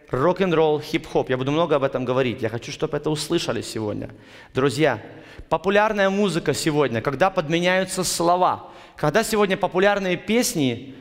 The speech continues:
музыка используется, но подменяется под христианские слова. Как я всегда говорю, нельзя быть чуть-чуть беременным, да? Можно быть либо полностью беременным, либо, а, не быть беременным. Поэтому, когда, а,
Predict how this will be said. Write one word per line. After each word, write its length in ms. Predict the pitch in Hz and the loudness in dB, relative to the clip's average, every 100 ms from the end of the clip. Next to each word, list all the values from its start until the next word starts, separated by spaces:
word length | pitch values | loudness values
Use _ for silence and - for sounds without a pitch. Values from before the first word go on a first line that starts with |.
| - | 0
музыка 460 | 202 190 180 170 | 2 4 2 2
используется, 560 | 160 - 247 226 - 196 | 0 2 0 2 0 0
но 100 | 262 | 2
подменяется 540 | 247 190 185 180 180 | 0 2 2 2 0
под 180 | 175 165 | -2 -2
христианские 600 | 165 160 165 151 147 139 | 0 0 0 0 0 -2
слова. 440 | 131 131 135 110 - - - - _ - - _ | 0 0 2 2 -2 -14 -20 -20 _ -20 -20 _
Как 180 | - 151 | -6 0
я 100 | 170 | 0
всегда 280 | 156 151 151 | 0 0 0
говорю, 260 | 147 143 135 | 2 0 2
нельзя 380 | 156 175 262 | 0 2 0
быть 180 | 208 220 | 0 -2
чуть-чуть 420 | - 175 - 180 135 | -4 -6 0 0 2
беременным, 760 | 135 139 127 117 107 104 110 - | 2 2 2 0 -2 -6 -8 -4
да? 320 | 139 165 180 - - - | 0 0 0 -16 -20 -8
Можно 260 | 151 160 156 | -2 0 0
быть 180 | 139 135 | 0 0
либо 180 | 131 | 0
полностью 480 | 131 233 226 220 196 | 2 2 2 0 0
беременным, 580 | 170 180 180 170 160 151 - - | 2 2 0 0 0 -2 -10 -4
либо, 480 | 127 151 147 135 123 - - - - | 2 2 4 2 0 -10 -20 -20 -2
а, 260 | 127 123 120 | 0 0 0
не 320 | 143 147 147 | 2 4 4
быть 140 | 117 101 | 2 -2
беременным. 580 | 110 110 104 95 67 - - - - | 0 0 0 -2 -8 -12 -16 -14 -4
Поэтому, 320 | 160 190 196 | -2 0 -2
когда, 640 | 160 185 151 156 254 262 - | 0 0 0 2 2 2 -2
а, 580 | - 147 143 139 131 - | 0 2 4 2 0 -6